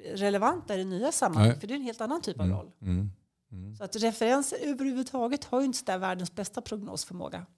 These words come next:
Speaker 2: Nej, nej. <laughs> Så är det nog. Nej, men det här tycker jag är superintressant. Och man kan ju då tänka sig, eh, de här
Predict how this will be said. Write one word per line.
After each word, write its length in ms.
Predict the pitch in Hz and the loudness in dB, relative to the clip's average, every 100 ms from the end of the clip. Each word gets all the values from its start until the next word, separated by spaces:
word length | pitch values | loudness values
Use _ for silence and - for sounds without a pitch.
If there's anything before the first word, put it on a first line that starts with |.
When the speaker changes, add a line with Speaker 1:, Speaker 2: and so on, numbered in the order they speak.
| _ | _
Speaker 2:
Nej, 340 | 110 101 104 104 - | 2 4 4 0 -6
nej. 340 | 101 113 110 - - | -2 0 0 -4 0
<laughs> 220 | 131 127 - - 120 104 - 95 95 - | 2 2 -4 -10 -14 -12 -10 -12 -12 -20
Så 100 | 110 | -10
är 120 | 113 92 | -4 0
det 60 | |
nog. 220 | 90 85 - - - | 0 -2 -6 -20 -8
Nej, 100 | - 139 | 4 8
men 80 | |
det 60 | 165 | 10
här 100 | 196 | 8
tycker 200 | 175 117 | 6 6
jag 160 | 90 113 | 6 6
är 300 | 98 98 - | 2 2 0
superintressant. 1000 | 113 98 85 85 85 87 - 104 139 - 143 _ - | 2 2 2 0 0 -2 0 0 0 -4 -18 _ -4
Och 240 | 107 - - | -4 -4 0
man 140 | 113 | 2
kan 120 | 107 | 4
ju 60 | 113 | 2
då 160 | 113 110 | 2 0
tänka 480 | - 123 107 120 | 2 2 2 2
sig, 300 | 110 143 143 135 | 0 2 0 0
eh, 60 | - - - - - _ _ | -8 -20 -20 -20 -20 _ _
de 180 | 127 123 | 0 4
här 300 | 131 120 | 6 4